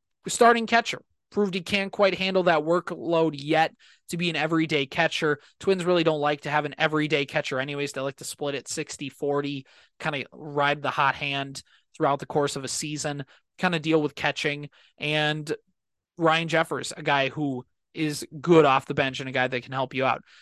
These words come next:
So I think if I got that right, you got the nine guys in the field, and then you add it with Nick Gordon, Michael A. Taylor, um, Ryan Jeffers, and, uh, who's the other guy off the, forgetting, uh, Kyle Farmer.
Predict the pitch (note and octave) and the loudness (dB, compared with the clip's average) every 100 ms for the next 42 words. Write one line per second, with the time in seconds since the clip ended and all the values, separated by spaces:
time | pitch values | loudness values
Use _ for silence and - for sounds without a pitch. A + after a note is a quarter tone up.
0 | _ - D#3+ D#3 B3 A#3+ F3 D3+ F3 - | _ 4 4 8 6 6 4 4 4 2
1 | C#3 C3 C3 C3+ C3+ D3 E3 D#3+ D3 C#3+ | 0 0 -2 -2 2 2 4 4 4 4
2 | C#3+ - D#3 C#3+ C#3 C#3+ D3 C#3+ C3+ C#3+ | -4 -8 0 2 2 0 -8 -8 -6 -2
3 | C#3+ C3+ C3 D3 D3+ - D3 C#3+ C#3+ C#3 | -2 -2 -6 -6 -6 2 2 4 2 -2
4 | - _ - C#3+ C#3+ D3 C3+ C3 - C#3 | -12 _ -4 -4 -2 0 0 0 0 2
5 | C3+ B2+ B2 B2 _ _ - C3+ C3 B2+ | 2 0 0 -4 _ _ -4 2 4 2
6 | A#2+ A#2 C#3+ _ _ _ _ _ _ _ | -2 -8 -18 _ _ _ _ _ _ _
7 | _ _ _ _ _ _ - D#3 E3 D#3 | _ _ _ _ _ _ -6 4 6 6
8 | D3+ D3 D3+ C#3+ - C3 B2+ - - - | 2 2 2 2 0 -2 -2 -4 -8 -10
9 | _ _ _ _ _ - C#3 C#3 C#3 C3+ | _ _ _ _ _ -4 -2 0 -2 -2
10 | C#3 C3 B2+ B2 - - D3+ C#3 C3 B2+ | 2 4 4 2 -2 -8 -4 -2 0 0
11 | B2 A#2+ B2 - B2 A#2+ - _ _ _ | 2 2 0 0 -2 -2 -10 _ _ _
12 | _ _ _ _ _ _ _ _ - - | _ _ _ _ _ _ _ _ -18 -2
13 | D3+ D3 C#3 C#3 - F3+ D#3+ E3 D3 G#2+ | 2 2 2 -2 4 6 6 6 4 0